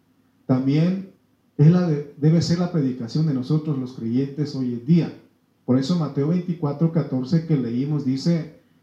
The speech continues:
"Y será predicado este evangelio del reino a todo el mundo,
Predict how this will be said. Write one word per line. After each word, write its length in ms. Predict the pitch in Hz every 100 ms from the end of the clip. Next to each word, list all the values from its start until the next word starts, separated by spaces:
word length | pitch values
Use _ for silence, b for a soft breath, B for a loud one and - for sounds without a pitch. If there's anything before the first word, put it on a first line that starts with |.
| -
"Y 120 | 151
será 420 | 131 127 139 165
predicado 480 | 190 170 - 151 156
este 200 | 151 165
evangelio 420 | 139 123 143 156
del 120 | 143 123
reino 360 | 127 147 160
a 160 | 127 -
todo 160 | 135
el 80 | 127 131
mundo, 460 | 170 160 123 -